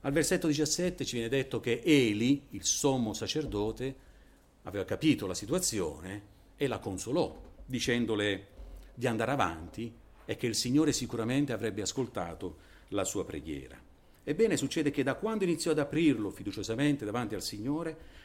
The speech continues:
ecco che il cuore viene rinnovato. Passa da una situazione triste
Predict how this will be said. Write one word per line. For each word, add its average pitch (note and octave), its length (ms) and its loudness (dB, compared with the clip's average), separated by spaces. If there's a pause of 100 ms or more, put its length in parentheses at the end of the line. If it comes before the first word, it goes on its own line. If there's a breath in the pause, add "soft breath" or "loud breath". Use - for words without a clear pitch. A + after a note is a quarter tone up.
(120 loud breath)
ecco F#3 320 2
che C#3+ 120 2
il B2 260 2
cuore G3 520 -2
viene B2+ 320 0
rinnovato. C3 1000 -2 (960)
Passa B2 440 2
da G#2 80 -4
una G2+ 100 -4
situazione F#2+ 420 -6
triste G3 680 -6